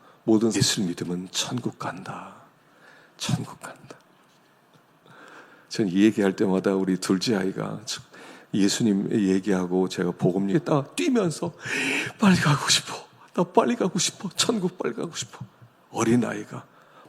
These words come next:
막 뛰더니 소파 위로 막 올라가더니 "천국 가고 싶-," 천국에 대한 소망이에요.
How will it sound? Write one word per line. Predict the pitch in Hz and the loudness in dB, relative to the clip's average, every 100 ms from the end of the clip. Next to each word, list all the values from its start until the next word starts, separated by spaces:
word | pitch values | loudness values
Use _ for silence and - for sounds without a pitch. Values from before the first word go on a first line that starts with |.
| - | -2
막 | - - - - | 0 2 0 -2
뛰더니 | - - 170 180 - - | -4 -4 -4 -10 -18 -4
소파 | - 320 302 - 214 | 2 4 4 6 6
위로 | 196 185 | 8 6
막 | 170 151 143 | 4 4 6
올라가더니 | 180 180 165 160 160 | 8 6 4 2 0
"천국 | 147 - 220 214 | -2 -2 0 0
가고 | - 160 | 0 0
싶-," | 139 - - | -2 -6 -4
천국에 | - - 220 190 170 | -2 0 0 0 0
대한 | 139 | 0
소망이에요. | 127 - - 143 - 127 - - - - | -2 -6 -6 -8 -8 -10 -10 -10 -10 -12